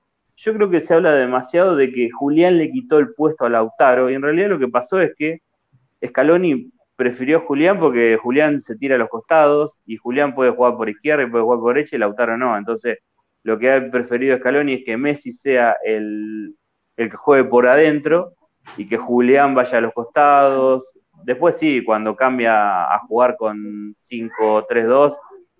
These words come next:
Julián juega libre, pero en realidad lo que ha buscado Scaloni es eso. Eh, Julián se tira a los costados,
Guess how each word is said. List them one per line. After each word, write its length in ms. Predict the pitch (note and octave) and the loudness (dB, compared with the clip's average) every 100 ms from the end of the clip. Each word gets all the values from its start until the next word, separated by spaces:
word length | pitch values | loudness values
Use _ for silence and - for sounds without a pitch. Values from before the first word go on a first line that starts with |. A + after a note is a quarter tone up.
| _ | _
Julián 360 | - A2 A#2+ B2 | -8 -2 0 2
juega 220 | B2 A#2 | 4 4
libre, 380 | D3 C#3+ G#2+ F#2+ | 6 4 2 -2
pero 200 | G2 G2 | -6 -2
en 60 | |
realidad 280 | G2+ G#2 A#2+ | 0 2 2
lo 120 | B2+ | 2
que 140 | G#2 A2 | 0 0
ha 180 | A2+ G#2+ | 0 0
buscado 460 | G#2 - A#2+ A2+ | -4 -2 0 0
Scaloni 400 | - G#2 C3 C#3 | -2 -2 -2 -4
es 120 | A#2+ | -8
eso. 360 | - - - F2 _ | -6 -6 -8 -20 _
Eh, 200 | G2 F#2+ | -10 -10
Julián 480 | - G2+ G#2+ A#2+ G#2+ - _ - _ - - | -8 -6 -4 -4 -6 -16 _ -20 _ -20 -10
se 100 | G#2 | -6
tira 200 | B2 A#2 | 0 0
a 20 | |
los 100 | A2 | 0
costados, 720 | A2+ A2 C3+ C3+ B2 A#2 A2 | -2 0 4 6 4 2 0